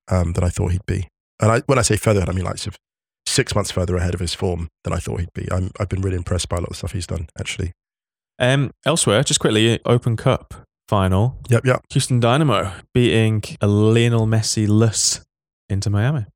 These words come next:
Speaker 2: Inter Miami, lots of big wigs, big wigs in the attendance.
Speaker 1: Oh, yeah?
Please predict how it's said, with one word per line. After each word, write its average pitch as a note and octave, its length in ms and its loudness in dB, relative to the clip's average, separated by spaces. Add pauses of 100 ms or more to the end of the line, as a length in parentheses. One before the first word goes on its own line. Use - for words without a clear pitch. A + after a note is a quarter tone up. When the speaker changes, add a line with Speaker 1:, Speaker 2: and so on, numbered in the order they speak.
(120)
Speaker 2:
Inter C3 200 4
Miami, A#2+ 460 4
lots C#3 220 2
of A#2+ 160 0
big D3 180 0
wigs, - 420 0
big C#3 160 0
wigs A#2 220 2
in B2 80 4
the B2 60 6
attendance. B2 800 2
Speaker 1:
Oh, G2+ 100 4
yeah? G2+ 240 2